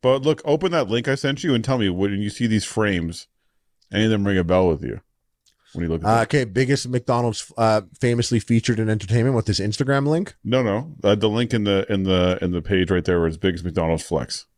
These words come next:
Speaker 1: Click on that.
Speaker 2: Okay,
Speaker 1: Think
Speaker 2: McDonald's
Speaker 1: of that.
Speaker 2: presents the as featured in meal.
Speaker 1: Now scroll down. There's six images there.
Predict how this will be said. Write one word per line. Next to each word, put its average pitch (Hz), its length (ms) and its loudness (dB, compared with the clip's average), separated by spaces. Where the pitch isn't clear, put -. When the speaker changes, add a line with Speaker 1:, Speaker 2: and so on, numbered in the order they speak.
Speaker 1:
Click 98 180 -2
on 120 140 2
that. 90 320 0
Speaker 2:
Okay, 107 320 0
Speaker 1:
Think - 40 -20
Speaker 2:
McDonald's 113 420 2
Speaker 1:
of 110 40 0
that. 110 40 -2
Speaker 2:
presents 139 420 -2
the 120 180 -6
as 127 360 2
featured 123 520 0
in 110 400 -2
meal. 120 220 0
Speaker 1:
Now 101 80 2
scroll 135 340 2
down. 127 180 0
There's 104 260 -6
six - 380 -4
images 104 440 -4
there. 76 260 -10